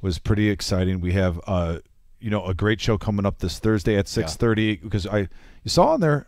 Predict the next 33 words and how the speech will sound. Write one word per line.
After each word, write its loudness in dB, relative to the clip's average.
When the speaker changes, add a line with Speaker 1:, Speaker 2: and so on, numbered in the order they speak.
Speaker 1:
a 0
lot 6
of 2
new 2
faces 0
were -2
saying 2
they 2
were 6
first-timers. 2
Love 4
seeing 0
that 2
on 4
here. 2
So, -2
once -2
again, -2
we'll -4
be -2
back -6
Thursday, 2
same 0
time, 2
same -2
place 0
for -2
our 0
one -4
three -4
No -2
Knit -2
Thursday, 0